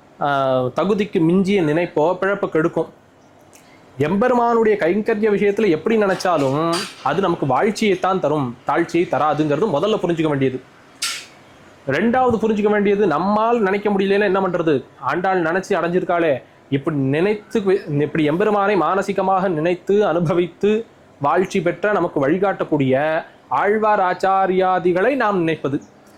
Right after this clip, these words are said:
அவர்களுக்கு கைங்கரியம் பண்ணுவது, அவர்களுடைய திருநக்ஷத்திரத்தை கொண்டாடுவது, அவர்களுடைய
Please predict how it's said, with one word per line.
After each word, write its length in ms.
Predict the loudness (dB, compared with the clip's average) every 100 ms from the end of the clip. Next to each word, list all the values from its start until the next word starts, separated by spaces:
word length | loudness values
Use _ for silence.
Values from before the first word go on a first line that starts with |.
| -6
அவர்களுக்கு 420 | 0 2 2 0
கைங்கரியம் 440 | 0 -2 0 0 0
பண்ணுவது, 340 | 0 0 0
அவர்களுடைய 420 | 2 2 2 0 0
திருநக்ஷத்திரத்தை 600 | 0 0 -2 -4 -2 -2
கொண்டாடுவது, 640 | -2 -2 0 0 2 0 -4 -20 -8
அவர்களுடைய 500 | -2 2 2 2 0